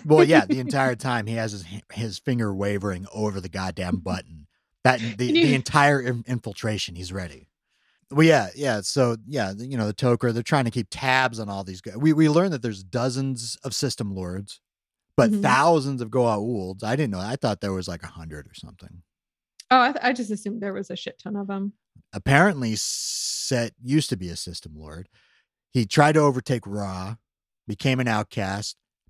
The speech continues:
Speaker 1: price on his head, went hiding. As you said, thousands of years ago,
Speaker 2: Mm-hmm.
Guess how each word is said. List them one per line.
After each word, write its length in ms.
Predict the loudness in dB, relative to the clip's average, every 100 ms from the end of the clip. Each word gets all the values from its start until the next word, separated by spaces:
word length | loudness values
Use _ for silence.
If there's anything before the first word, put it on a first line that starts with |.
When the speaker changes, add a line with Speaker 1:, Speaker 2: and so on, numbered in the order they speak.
| -4
Speaker 1:
price 400 | 2 2 2 0
on 200 | -2 -2
his 160 | -6
head, 440 | -6 -6 -6 -8 -14 _ _ _ _ _ -6
went 240 | -2 -2
hiding. 520 | -4 -4 -4 -6 -12 -18 _
As 180 | -4 0
you 100 | 0
said, 360 | 2 0 0 -6 _ _
thousands 500 | 2 6 6 4 -2
of 80 | -2
years 220 | 0 0
ago, 440 | -2 -4 -4 -6 -10 _ _ _ _ _ -2
Speaker 2:
Mm-hmm. 420 | 2 4 4 4